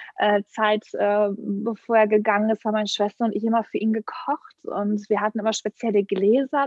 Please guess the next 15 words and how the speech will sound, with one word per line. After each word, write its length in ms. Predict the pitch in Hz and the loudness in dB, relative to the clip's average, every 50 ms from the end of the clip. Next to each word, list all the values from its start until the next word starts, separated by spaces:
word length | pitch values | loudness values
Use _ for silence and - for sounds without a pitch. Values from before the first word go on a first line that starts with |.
| 277 - | -2 -2
dann, 300 | 262 269 285 320 349 320 - - - - - - | -2 -2 -2 -4 -6 -6 -8 -14 -20 -20 -8 -4
die 160 | 220 247 240 233 | -2 0 0 0
wir 80 | 247 | 0
benutzt 400 | 233 247 247 247 254 - _ _ - - - | 0 0 0 -2 -4 -6 _ _ -18 -8 -4
haben. 320 | 240 247 240 247 262 262 - - _ _ _ _ _ _ _ - - - | -2 -2 -2 -2 -4 -8 -12 -14 _ _ _ _ _ _ _ -20 -10 -4
Und 120 | 196 208 | 0 0
das 200 | 208 202 - - | 0 0 -2 -4
war 140 | 208 - - | -4 -2 2
auch 160 | - 185 226 | 2 2 2
so, 160 | 214 - 285 233 | 2 0 -2 -2
oder 240 | - 214 214 - | 0 0 2 2
ist 140 | - 196 - | 0 0 0
immer 280 | - 226 247 247 254 254 | 0 2 4 4 4 4
nur 160 | 247 240 240 | 2 2 0
dieses 260 | 214 220 220 202 - | 2 0 0 -2 -2